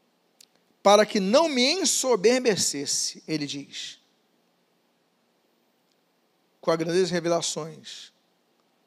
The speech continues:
foi-me posto um espinho na carne, mensageiro de Satanás para me, me esbofetear." Meus amados irmãos, a soberba.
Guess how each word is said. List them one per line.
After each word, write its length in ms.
foi-me 440
posto 280
um 40
espinho 240
na 100
carne, 320
mensageiro 600
de 60
Satanás 400
para 140
me, 140
me 280
esbofetear." 640
Meus 180
amados 280
irmãos, 340
a 80
soberba. 580